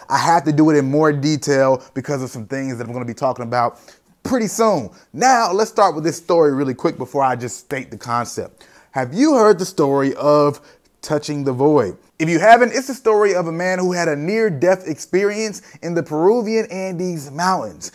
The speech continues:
And what's so important about that is when that book came out,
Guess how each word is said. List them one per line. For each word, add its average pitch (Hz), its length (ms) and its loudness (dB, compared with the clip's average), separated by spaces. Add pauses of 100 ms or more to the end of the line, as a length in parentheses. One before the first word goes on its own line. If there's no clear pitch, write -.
(140)
And 202 160 -2
what's 247 160 2
so 202 180 2
important 196 380 2
about 151 320 0
that 147 180 -2
is 147 220 -4
when 143 160 -6
that 240 200 0
book 220 200 0
came 214 320 -8
out, 247 320 -2